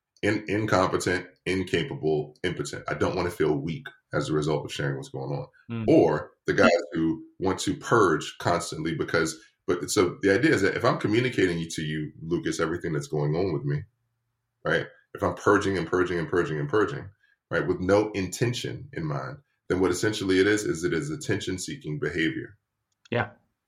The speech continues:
Speaker 1: It is the immature masculine. It is the version of us that is literally purging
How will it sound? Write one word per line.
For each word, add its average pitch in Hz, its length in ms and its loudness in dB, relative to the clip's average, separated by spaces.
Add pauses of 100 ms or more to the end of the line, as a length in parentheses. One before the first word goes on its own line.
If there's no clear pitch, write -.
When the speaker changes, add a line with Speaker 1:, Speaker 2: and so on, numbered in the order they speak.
(760)
Speaker 1:
It 92 100 8
is 85 140 2
the - 180 -2
immature 101 460 2
masculine. 80 680 -2
It 87 120 -4
is 82 160 -4
the 82 60 -6
version 92 440 2
of 76 140 -2
us 78 200 -4
that 73 120 0
is 76 160 -2
literally 85 460 0
purging 80 580 -2